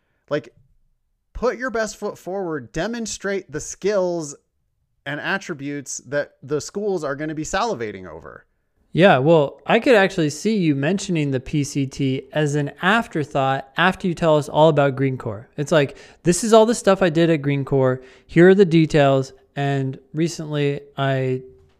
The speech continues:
Speaker 1: For the last year, I did this. Now I'm
Speaker 2: "Now
Speaker 1: ready
Speaker 2: I'm ready
Speaker 1: for
Speaker 2: for
Speaker 1: law
Speaker 2: law
Speaker 1: school."
Speaker 2: school.
Speaker 1: That'd
Speaker 2: It's
Speaker 1: be
Speaker 2: like,
Speaker 1: great.
Speaker 2: it, it becomes
Speaker 1: Yeah.
Speaker 2: the icing on the cake. And it's like, "Oh, you really are into this environmental stuff. You put your, um, you know,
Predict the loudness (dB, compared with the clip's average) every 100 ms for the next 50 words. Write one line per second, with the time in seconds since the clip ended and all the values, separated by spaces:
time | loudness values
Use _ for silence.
0 | _ _ -12 -6 -4 -4 -6 -6 -6 -6
1 | -4 -4 -4 -6 -18 _ -8 0 4 4
2 | 2 0 2 2 0 -4 0 2 2 0
3 | -6 -16 _ -12 -4 0 0 0 2 2
4 | 2 2 0 2 4 2 0 0 0 -2
5 | 4 4 4 0 -4 0 0 0 -2 0
6 | 2 2 -2 -10 _ -2 4 6 6 4
7 | 2 4 4 2 -2 0 0 -2 0 0
8 | 2 0 -4 -2 -2 -2 -2 -6 -2 -2
9 | 0 -2 -2 -6 -14 _ -20 _ _ -8
10 | -4 0 0 -2 -4 -6 -10 -20 _ _
11 | -8 -4 -2 -4 -6